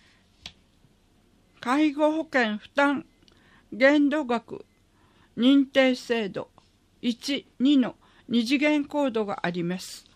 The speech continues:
令和六年度介護保険料の決定通知書を送付します。六十五歳以上の方を対象に、介護保険料の決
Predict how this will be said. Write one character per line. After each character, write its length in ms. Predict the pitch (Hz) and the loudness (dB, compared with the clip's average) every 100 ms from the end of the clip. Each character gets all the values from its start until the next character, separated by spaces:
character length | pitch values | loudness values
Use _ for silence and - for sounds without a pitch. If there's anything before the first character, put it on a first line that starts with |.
| _ _ _ _ _ _ _ - | _ _ _ _ _ _ _ 0
令 340 | 285 349 330 | 4 4 4
和 200 | 269 226 | 2 0
六 300 | 214 214 269 | 0 -4 2
年 340 | 269 285 240 190 | 2 2 -2 -4
度 200 | 180 - | -6 -4
介 280 | 262 294 294 | 0 0 2
護 160 | 285 | 0
保 120 | 302 302 | 0 -2
険 280 | 302 294 254 | 0 2 2
料 260 | 214 202 180 | 2 -2 -2
の 220 | 165 - - | -6 -8 -2
決 220 | 247 247 _ | -2 -2 _
定 260 | 294 294 269 | 0 0 -2
通 240 | 285 285 | -2 -2
知 80 | - | -4
書 300 | - 269 214 | -4 -2 -2
を 100 | 202 | -6
送 280 | - 233 247 | -4 -4 -4
付 200 | - 233 | -6 -8
し 200 | - 285 | -6 -6
ま 160 | 196 | -8
す。 280 | - - _ _ _ - - - - - - | -10 -18 _ _ _ -20 -20 -20 -20 -20 0
六 300 | 240 247 320 | 0 4 4
十 260 | 269 320 302 | 6 4 4
五 160 | 294 | 0
歳 380 | 285 294 294 311 | 0 0 2 2
以 60 | 254 | 2
上 220 | 269 226 | 2 2
の 160 | 202 196 | -2 -6
方 380 | 214 247 269 | -8 -4 -2
を 80 | 220 | -4
対 300 | - 214 226 | -4 -4 -4
象 340 | 220 202 190 190 | -6 -8 -6 -6
に、 220 | 180 - - - _ | -8 -10 -20 -20 _
介 260 | 254 294 277 | 0 0 0
護 160 | 285 | -2
保 120 | 294 | -4
険 360 | 285 294 277 254 | -2 0 4 4
料 260 | 220 202 180 | 4 -2 -4
の 200 | 170 - | -6 -8
決 240 | - 226 | -4 -4